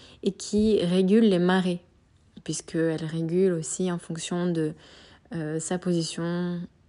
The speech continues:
par rapport à la Terre, elle régule, euh, les marées hautes, les marées basses. Donc elle régule aussi les marées hautes et les marées basses en vous. Et elle régule tout le liquide en vous. C'est pas juste, euh, la lune est conditionnelle à la mer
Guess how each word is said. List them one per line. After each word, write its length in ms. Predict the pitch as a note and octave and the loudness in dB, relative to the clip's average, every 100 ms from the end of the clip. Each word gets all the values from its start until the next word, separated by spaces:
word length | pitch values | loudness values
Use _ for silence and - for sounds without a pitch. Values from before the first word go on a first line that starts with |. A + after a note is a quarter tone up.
| - | -12
par 120 | E3 | -8
rapport 240 | D#3 D#3 D#3+ | -6 -6 -6
à 80 | D3+ | -6
la 120 | D#3 | -4
Terre, 260 | - A3 | 2 2
elle 120 | F#3 E3 | 2 -2
régule, 580 | D#3+ E3 D#3+ F3+ G3+ | -2 -4 -2 0 0
euh, 280 | G3 E3 D#3+ | 0 -4 -6
les 140 | D#3+ D#3+ | -6 -4
marées 320 | D#3 D#3 D#3+ | -4 -4 0
hautes, 280 | E3+ F#3 - | 0 -2 -8
les 60 | D#3 | -6
marées 260 | D#3+ D#3 | -4 -4
basses. 300 | D3+ F3 - - - _ _ _ | -6 -8 -10 -18 -20 _ _ _
Donc 160 | G3+ A3 | -2 2
elle 140 | B3 | 4
régule 400 | G3+ G3 G3 G#3+ | 4 4 4 4
aussi 420 | - G#3+ - - | 6 2 0 0
les 140 | A#3 F#3+ | 2 4
marées 320 | F3 E3+ F3 | 2 2 2
hautes 220 | A3 C#4 | 2 2
et 60 | A3 | 0
les 60 | |
marées 320 | F3+ E3 E3 D#3+ | 2 0 -2 -2
basses 280 | F3 F3 - | -4 -4 -2
en 140 | G3 | 0
vous. 240 | G3+ G3 G3+ _ _ - - - - _ | 2 0 -4 _ _ -20 -20 -20 -20 _
Et 60 | F3 | 0
elle 160 | F3 E3 | 2 2
régule 560 | D#3 E3 D#3+ G#3 G#3+ | 0 -2 2 4 4
tout 200 | - - | 0 2
le 120 | D4 | 6
liquide 500 | A3 F3 - A#3 A3 - | 6 4 0 0 0 0
en 160 | F3+ F3+ | 0 0
vous. 160 | D#3+ - _ _ _ _ - | -2 -10 _ _ _ _ -14
C'est 120 | - | -4
pas 200 | E3+ G3+ | 4 4
juste, 400 | F#3 G#3+ A#3 - | 6 4 0 -2
euh, 240 | F#3 F3 E3+ | 0 2 2
la 100 | E3 | 4
lune 220 | F3+ G3+ | 4 4
est 60 | |
conditionnelle 680 | E3+ F3 F3+ E3+ - D#3+ F3+ | 2 2 2 2 -2 -2 0
à 80 | E3 | 0
la 160 | D#3+ | 0
mer 480 | D#3+ F#3+ A3+ A3+ - | 0 2 2 2 -2